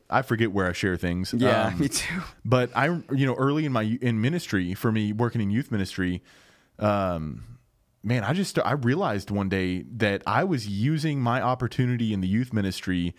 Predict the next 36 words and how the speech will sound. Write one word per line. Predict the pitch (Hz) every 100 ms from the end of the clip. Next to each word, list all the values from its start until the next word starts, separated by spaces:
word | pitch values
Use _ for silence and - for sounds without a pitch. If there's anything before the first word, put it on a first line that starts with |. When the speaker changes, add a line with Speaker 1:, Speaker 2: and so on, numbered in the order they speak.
| - - - -
Speaker 1:
simply | - - 151 147 147 123
as | 98
a |
stepping | 87 - 139 135 117
stone | 104 - 98 95 95
to | - 110
a |
bigger | 87 110 95 85
stage, | - 92 80 69 76
Speaker 2:
Mm. | 110 110 104
Speaker 1:
right, | 101 101
and | 101
to | 110
a |
bigger | 95 95 98
audience. | 95 95 85 78
Speaker 2:
Yep. | 104 107 - - - -
Speaker 1:
And | 113 113
I | - 135
remember, | 170 123 160 147 107 - -
I | 110
remember | 135 131 170 147 113 82 107
confessing | 120 113 107 143 135 98
that | 80 67 - - - -
to | -
the | 117
group, | 101 104 127 -
to |
the | 98
youth | 98 123
ministry. | 107 87 - 87
You | 110 180
know, | 147
we | 170
were | 202
running, | 107 107 110 104